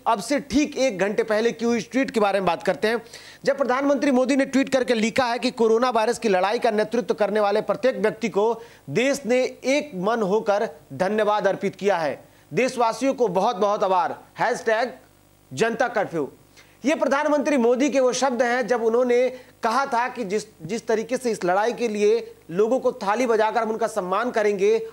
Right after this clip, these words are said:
उस सम्मान के ठीक बाद जैसे ही लोगों ने, पूरे देश ने थाली बजा करके, शंख बजा करके सम्मान किया, उसके बाद प्रधानमंत्री मोदी ने अपने वक्तव्य दिए हैं और उन्होंने ट्वीट किया है। उस ट्वीट के माध्यम से उन्होंने लोगों को धन्यवाद की वो बात दिलाई।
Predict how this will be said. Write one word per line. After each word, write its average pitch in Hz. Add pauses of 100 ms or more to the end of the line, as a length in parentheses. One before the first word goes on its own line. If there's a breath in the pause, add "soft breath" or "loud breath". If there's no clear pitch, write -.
उस 254
सम्मान 240
के 247
ठीक 196
बाद 208
जैसे 208
ही 262
लोगों 208
ने, 226
पूरे 226
देश 220
ने 220 (580 loud breath)
थाली 254
बजा 254
करके, 247
शंख 254
बजा 226
करके 226
सम्मान 214
किया, 202
उसके 208
बाद 214
प्रधानमंत्री 208
मोदी 190
ने 214 (300 loud breath)
अपने 233
वक्तव्य 214
दिए 208
हैं 233
और 208
उन्होंने 220
ट्वीट 220
किया 180
है। 196
उस 202
ट्वीट -
के 185
माध्यम 196
से 226 (240 loud breath)
उन्होंने 233
लोगों 208
को 220
धन्यवाद 175
की 202
वो 190
बात 151
दिलाई। 143